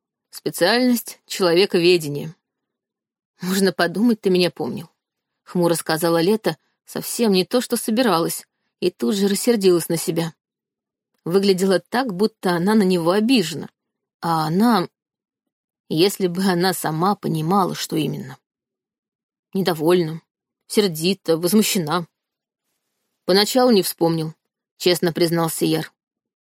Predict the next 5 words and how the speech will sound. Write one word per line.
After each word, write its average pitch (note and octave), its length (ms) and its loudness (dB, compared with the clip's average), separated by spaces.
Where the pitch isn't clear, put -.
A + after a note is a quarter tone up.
"А F#3+ 180 4
теперь D#4+ 360 2
вот C#4 220 0
уже A#3+ 180 2
проясняется. F3+ 880 0